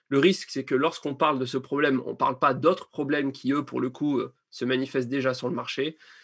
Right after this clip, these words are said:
Euh, et donc, euh, peut-être qu'il y a, peut-être qu'il y a un risque, effectivement, à se concentrer uniquement là-dessus. On voit que, finalement, c'est arrivé au sein des autorités de concurrence qui ont publié beaucoup de rapports et qui continuent de le faire sur ce thème,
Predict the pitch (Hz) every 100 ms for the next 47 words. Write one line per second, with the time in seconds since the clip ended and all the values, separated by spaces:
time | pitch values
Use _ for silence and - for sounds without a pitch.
0 | _ - 110 110 104 101 - 127 139 156
1 | - 117 113 107 104 - _ _ _ _
2 | _ _ _ _ - 160 175 175 - 135
3 | 95 - 156 170 165 139 135 139 160 135
4 | 127 131 - 131 151 135 123 131 123 131
5 | 143 139 139 143 127 120 - 160 190 -
6 | - - - 135 131 139 175 180 175 143
7 | - 143 143 156 147 - 135 139 135 143
8 | - 190 - 180 147 135 131 147 143 160
9 | 131 131 147 147 156 - - - _ -
10 | 131 127 139 143 147 139 117 196 202 202
11 | 156 160 175 156 123 120 170 165 165 160
12 | 139 135 - 135 - - - 120 156 185